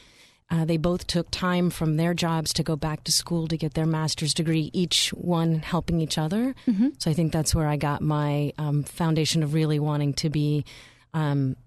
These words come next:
Speaker 1: educated fully and, and go off into the future. Um, I do remember that we moved a lot because my father was in the Navy and started school,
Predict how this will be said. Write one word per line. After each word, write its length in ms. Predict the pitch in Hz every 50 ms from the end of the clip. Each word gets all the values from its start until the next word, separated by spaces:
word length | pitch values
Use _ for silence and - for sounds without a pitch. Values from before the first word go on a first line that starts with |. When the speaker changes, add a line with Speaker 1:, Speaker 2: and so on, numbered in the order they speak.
| _ -
Speaker 1:
educated 560 | 190 - - 165 - - 165 156 147 147 135
fully 480 | - - 165 156 151 147 147 143 143
and, 280 | 143 139 139 135 135 - - -
and 200 | - 156 151 151
go 180 | 147 156 147 147
off 220 | 143 135 135 -
into 220 | 156 147 131 -
the 80 | 143 147
future. 500 | - - - 160 - - - 143 147 139 - - - _ _ _ _ _ _ _ _ _ _ _
Um, 300 | - 185 175 170 170 165 -
I 140 | - 185 190
do 320 | 170 156 196 202 208 208
remember 480 | 196 196 175 165 156 156 160 160 156 156
that 300 | 147 151 143 147 - -
we 220 | - 160 165 165
moved 440 | 160 160 160 160 160 160 165 160 -
a 60 | 175
lot 340 | 156 156 151 143 139 156 175 - -
because 300 | - 151 - - 151 -
my 200 | 151 147 147 147
father 340 | - - 156 151 147 151 147
was 160 | 147 139 -
in 100 | 151 151
the 60 | 151
Navy 420 | 147 147 147 143 143 156 160 160
and 180 | 151 147 147 143 - - - - - - - - _
started 420 | - - - 185 175 160 160 143
school, 680 | - - - - - 180 170 165 160 160 156 139 -